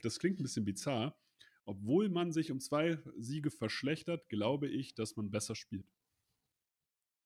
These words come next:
Ich, kommen wir zu den Buffalo Bills. Die Buffalo Bills, letztes Jahr die Division gewonnen oder auch die letzten Jahre zuvor die Division gewonnen, dreizehn und vier.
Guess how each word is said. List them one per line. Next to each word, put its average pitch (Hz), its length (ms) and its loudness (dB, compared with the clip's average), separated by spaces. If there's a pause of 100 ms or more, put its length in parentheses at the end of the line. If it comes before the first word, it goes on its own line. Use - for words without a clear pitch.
(1120)
Ich, - 180 -20 (460)
kommen 175 260 4
wir 196 320 4
zu - 160 -4
den 123 300 2
Buffalo 135 380 4
Bills. 104 600 2 (800)
Die 107 100 0
Buffalo 127 380 0
Bills, 110 320 -2
letztes 104 260 -4
Jahr 104 80 -2
die 95 120 -2
Division 98 340 -4
gewonnen 135 260 -4
oder 92 160 -2
auch 87 80 -10
die 92 100 -8
letzten 90 240 -10
Jahre 87 200 -8
zuvor 104 320 -4
die 135 80 -2
Division 131 340 0
gewonnen, 131 300 -2 (360)
dreizehn 151 720 -2
und 113 380 -4
vier. 95 520 -2